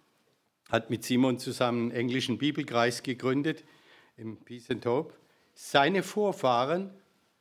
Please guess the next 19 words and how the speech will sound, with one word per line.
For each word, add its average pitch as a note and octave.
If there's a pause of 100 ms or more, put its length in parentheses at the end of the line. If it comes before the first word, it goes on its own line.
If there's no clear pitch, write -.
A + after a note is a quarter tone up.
(540)
sagt C#3
er, E3
kommen E3
von D#3
der D3+
Mar-Thomas-Kirche. B2+ (1080)
Es -
gibt A3
also F#3
in C3+ (240)
Indien D#3+
eine B2
Kirche, D3
Mar-Thomas-Kirche, C#3 (440)
die C3+
beruft C#3
sich C#3
auf A#2+
ihn. G#2